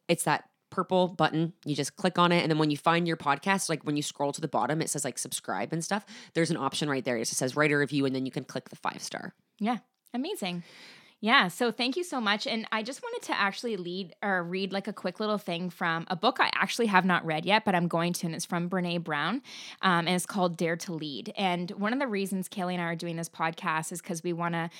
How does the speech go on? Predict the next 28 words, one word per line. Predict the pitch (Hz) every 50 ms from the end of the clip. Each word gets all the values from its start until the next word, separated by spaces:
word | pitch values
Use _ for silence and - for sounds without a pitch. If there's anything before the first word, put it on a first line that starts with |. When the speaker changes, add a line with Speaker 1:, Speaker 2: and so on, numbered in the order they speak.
| - - - -
Speaker 2:
inspire | 214 208 - - - 226 233 247 254 -
everyone | 214 202 208 196 196 190 185 190 -
in | 196 185
their | 180 180
fitness, | 170 - 196 - 190 185 175 -
health, | 180 160 165 165
and | - 180 165
mental | 156 170 - 220 226
wealth | 190 147 - 185 262 - - - - - - - - - -
and | - 208 202 185
have | 190 190 190 202 208 196 180
real | 180 185 185 185 196
and | 190 190 175
raw | 175 170 165 165 165 170 175
controversial | - - 185 180 175 - 175 170 170 165 - 175
conversations, | - - 165 156 165 165 - - - 165 - 165 123 170
like, | - 170 165 -
things | 180 175 180 175
that | 196 190 - - -
people | - 180 170 185 170
are | 165 165 165
afraid | 165 - - 160 135 - -
to | -
talk | - 254 254 294 -
about | 220 180 165 - -
sometimes. | - 165 160 - 165 - - - 180 - - - - - - - - -
Um, | - 208 202 196 190
so | 190 - - 226 214 214 214 -